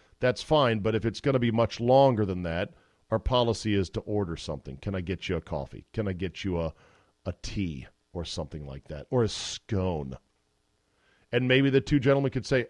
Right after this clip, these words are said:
"Okay, well, we understand that. Our guy should be here. We're just gonna call him right now." How crowded was the Starbucks? How many times have they kicked somebody else out that might not have been black? Were insults traded?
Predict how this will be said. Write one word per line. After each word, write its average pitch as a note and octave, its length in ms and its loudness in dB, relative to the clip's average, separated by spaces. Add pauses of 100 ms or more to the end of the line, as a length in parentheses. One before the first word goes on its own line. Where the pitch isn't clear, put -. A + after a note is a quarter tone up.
"Okay, B2 260 0
well, A#2+ 140 0
we B2+ 140 0
understand G#2 500 0
that. F2+ 240 -2 (280)
Our G#2+ 140 0
guy A#2 220 4
should C#3+ 280 0
be G#2+ 120 2
here. G#2 240 2
We're G2 140 0
just F#2+ 180 -6
gonna F#2+ 160 -2
call G2 280 0
him F2+ 140 -2
right D#2 160 -4
now." D2+ 320 -6 (1000)
How C#3+ 140 4
crowded C3 440 6
was G2 260 2
the F2 80 -6
Starbucks? E2 800 -4 (800)
How C#3 120 4
many D3 160 6
times B2+ 440 4
have A#2 120 4
they A2+ 100 2
kicked - 280 -4
somebody A2 380 2
else A#2+ 260 4
out F2 200 0
that E2+ 140 -6
might G2 220 -2
not G2+ 200 0
have F#2 120 0
been F#2+ 160 -2
black? F#2 400 0 (1600)
Were D3 180 10
insults D3+ 460 6
traded? E2+ 440 -2